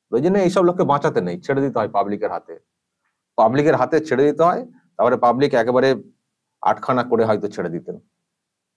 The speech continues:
আটখানা করে হয়তো ছেড়ে দিতেন, যা, যা দে-, দেখেছি পাবলিকের রূপ।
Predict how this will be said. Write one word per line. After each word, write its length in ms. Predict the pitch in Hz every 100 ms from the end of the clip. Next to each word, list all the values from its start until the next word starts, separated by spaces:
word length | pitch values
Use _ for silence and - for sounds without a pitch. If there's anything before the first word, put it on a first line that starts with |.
| _ _ _ _ _ _ _ _ _ _ _ _ _ _ -
আটখানা 340 | 110 - 127
করে 180 | 123 120
হয়তো 200 | 117 107
ছেড়ে 220 | 101 95
দিতেন, 320 | 90 92 90 - - - _ _ _ _
যা, 180 | - 101 104
যা 180 | 98 107 95 -
দে-, 460 | - 87 78 - -
দেখেছি 380 | 98 113 98 85 - _
পাবলিকের 460 | 90 87 85 90 90
রূপ। 180 | 90